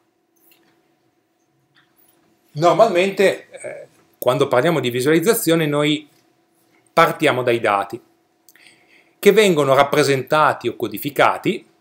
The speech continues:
in proprietà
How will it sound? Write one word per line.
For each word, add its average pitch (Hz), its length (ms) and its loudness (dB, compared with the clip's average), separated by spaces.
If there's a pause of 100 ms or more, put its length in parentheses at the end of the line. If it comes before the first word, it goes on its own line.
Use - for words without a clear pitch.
(920)
in 202 460 0 (680)
proprietà 139 920 0